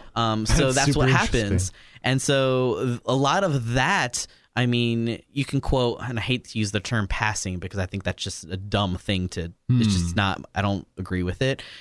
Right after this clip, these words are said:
Speaker 1: Um, but that alone, like, gives you that, quote, passing privilege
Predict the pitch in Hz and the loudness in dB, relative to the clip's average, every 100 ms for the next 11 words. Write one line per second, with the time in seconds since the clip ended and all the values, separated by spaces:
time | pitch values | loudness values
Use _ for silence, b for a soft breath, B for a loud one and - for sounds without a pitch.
0 | - 110 98 92 95 101 90 - _ _ | -4 0 0 0 0 0 -2 -8 _ _
1 | _ _ _ _ - 131 110 127 120 127 | _ _ _ _ -12 -6 0 2 2 0
2 | b b b b _ 113 107 107 117 139 | b b b b _ -2 2 2 2 2
3 | 113 101 95 95 - _ _ _ _ - | 0 -2 -4 -6 -10 _ _ _ _ -20
4 | 98 117 110 113 104 101 - - 104 - | -4 -2 2 2 2 0 -2 -2 -2 -2
5 | - 110 - 98 87 - 135 127 92 92 | -2 -2 0 -2 -2 -4 -2 0 0 -2
6 | 98 | -4